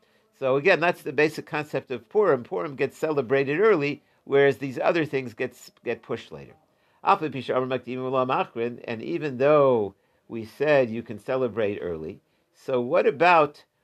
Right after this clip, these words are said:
on the early day? Can you have a funeral then? So mutter behesped tainus umat-, uh, umatanos lavyonim. You're allowed to do hesped tainus and matanos lavyonim on the early day.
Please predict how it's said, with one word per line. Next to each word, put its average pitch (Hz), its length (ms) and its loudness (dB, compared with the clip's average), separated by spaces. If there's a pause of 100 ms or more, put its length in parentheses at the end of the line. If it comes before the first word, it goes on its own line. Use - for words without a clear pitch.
(140)
on 147 200 -6
the 135 100 0
early 175 340 -2
day? 143 360 4
Can 127 160 -10
you 127 100 -2
have 143 160 2
a 139 60 -4
funeral 175 380 -2
then? 78 280 -10
So 131 120 -10
mutter 180 280 -10
behesped 143 460 -6
tainus 104 380 -6 (420)
umat-, 110 320 -8
uh, 98 360 -4
umatanos 107 720 -10
lavyonim. 78 440 -14 (400)
You're 107 180 -6
allowed 123 360 0
to 131 80 -14
do 131 180 -6
hesped 139 460 -6
tainus 190 380 -2
and 131 140 -6
matanos 131 380 -6
lavyonim 143 420 -4
on 113 160 -4
the 110 60 -10
early 101 280 -4
day. - 240 -20